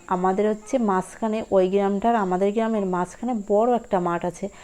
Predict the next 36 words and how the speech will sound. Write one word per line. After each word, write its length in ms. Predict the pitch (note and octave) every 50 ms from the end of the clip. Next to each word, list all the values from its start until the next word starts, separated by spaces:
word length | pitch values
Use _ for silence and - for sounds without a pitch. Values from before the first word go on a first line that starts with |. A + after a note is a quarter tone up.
| - - - -
আর 140 | F#3+ F3+ F3
এই 140 | F3 F3
মাঠের 300 | F3+ F3+ E3+ E3+ G3 G3 G3 -
চারপাশে 480 | - F3 E3+ E3+ E3+ F#3+ F#3 F3+ - - - -
এক 140 | - F#3+ -
একটা 280 | F3+ E3 E3+ - F3 E3+
গ্রাম 280 | E3 E3 E3+ E3+ E3
আছে। 240 | E3 E3 E3 - G3+ G3+ - - - - - F#3+
বেশ 220 | F3+ F#3+ G3 G3 - -
কিন্তু 260 | A#3+ A3+ A3+ A#3 A#3+
ভালো, 320 | G#3+ A3 A3 G#3 F#3+ F#3+ G3 - - - - -
আর 100 | A#3 G#3+ G#3
ভালোই 320 | G#3 G#3 G3+ G#3 A3 G#3+
লাগে। 240 | G#3 G3 F#3 F3 F3+
আমাদের 380 | - F3+ F3+ F3+ F3+ F#3 G3
যে 120 | G3 - A3+
বাড়িটা 440 | G#3 G3+ F3+ F3+ F#3+ G3 B3+ A#3+ A#3
আছে, 280 | A3 A3 - - A3 C4 - - - -
মানে 180 | G3+ G3+ G3 G3+
বাবার 340 | G3 F#3+ F3+ F3 F#3 F#3+ G3+
বাড়িটা, 380 | G#3+ G3+ F#3 F3+ F3+ - A3+ D4 - - - - - -
সেই 200 | - - - F#3
বাবার 320 | F#3 F#3 F3 F3 F3 F3+ F#3
বাড়ির 300 | F#3 F#3+ F#3+ G3 G3+ G3 - -
থেকে 280 | A#3+ A#3 G#3 F#3+ G3 G#3+ - - - - - - -
চারপাশে 480 | G#3 F3+ F3+ F3+ - F#3+ F#3 - -
যে 140 | G#3+ G3+ A#3+
মাঠটা 440 | G#3+ G#3 F#3+ F#3 F#3+ - - - G#3
আছে, 180 | G#3 G3+ - A#3
ওই 120 | A3+ A3
মাঠটা 500 | G#3 F#3+ F3+ F3 F3 - - - - G#3+ -
থেকে 240 | A3+ G#3+ G#3+ G#3 G#3
মানে 160 | G#3+ G#3+ G#3 G#3
ছাদের 300 | - - F#3+ F3 F#3 F#3+
উপর 200 | G#3 G#3 G#3 A#3
দাঁড়ালে 440 | A3+ G3+ G3 F3+ F3+ F3+ F#3 F#3+ A3+